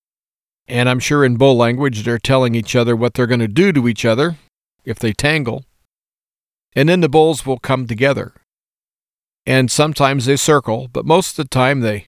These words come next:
paw the dirt, and they bow their neck, and huff and puff, and beller and threaten. But they have a look in their eye that's murderous, kind of an insane look.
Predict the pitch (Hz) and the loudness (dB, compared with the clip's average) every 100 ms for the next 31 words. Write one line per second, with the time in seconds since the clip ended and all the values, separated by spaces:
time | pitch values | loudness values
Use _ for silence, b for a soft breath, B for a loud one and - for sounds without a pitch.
0 | _ _ _ - - 139 135 113 120 139 | _ _ _ -6 2 2 2 -2 0 -2
1 | - 90 - - 110 117 98 131 139 131 | -6 -20 -20 -12 -2 -2 2 2 4 2
2 | 117 117 131 - 92 _ _ _ - 123 | 2 0 -2 -8 -16 _ _ _ -6 0
3 | 143 - 113 - 127 131 - 90 90 _ | 0 -2 -8 -2 0 0 -2 -12 -18 _
4 | _ _ _ - 101 123 139 151 143 95 | _ _ _ -10 -2 0 2 0 0 -4
5 | - _ _ _ - 127 147 170 170 _ | -12 _ _ _ 0 0 0 -6 -10 _
6 | _ _ _ _ _ _ _ _ _ _ | _ _ _ _ _ _ _ _ _ _
7 | - 135 143 147 185 202 147 165 - 135 | -4 -2 0 2 2 0 2 0 0 -2
8 | 123 117 120 117 117 107 98 - - - | -2 -2 0 0 -2 -4 -8 -10 -12 -14
9 | _ _ _ _ _ _ _ - 139 156 | _ _ _ _ _ _ _ 0 2 2
10 | 117 95 92 - - _ _ _ _ _ | 0 -6 -10 -14 -16 _ _ _ _ _
11 | _ _ _ _ _ - 156 139 120 123 | _ _ _ _ _ -4 -2 0 -2 -2
12 | 151 143 - 143 143 123 107 107 - | 0 0 0 0 2 0 -2 -6 -10